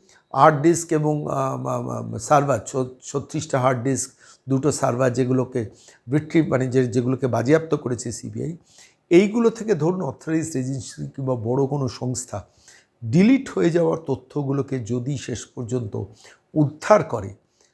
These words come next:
আপনি তো দীর্ঘদিন ধরে এই মামলাটা ঘাঁটছেন, আপনার কি ধারণা যে কত,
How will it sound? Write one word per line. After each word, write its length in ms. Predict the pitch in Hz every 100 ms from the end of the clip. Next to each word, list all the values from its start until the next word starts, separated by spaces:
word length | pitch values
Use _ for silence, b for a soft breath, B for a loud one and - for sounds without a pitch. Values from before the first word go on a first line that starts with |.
| _ -
আপনি 280 | 113 - 160
তো 80 |
দীর্ঘদিন 720 | 156 104 127 113 - 147 170 160
ধরে 180 | 160
এই 80 | 160
মামলাটা 440 | 127 110 117 127 147
ঘাঁটছেন, 680 | - - 117 113 - 165 101 _ b b b _ -
আপনার 340 | 156 - 196
কি 200 | 196 190 120
ধারণা 440 | - 120 117 110
যে 140 | 113 139
কত, 440 | 170 180 185 185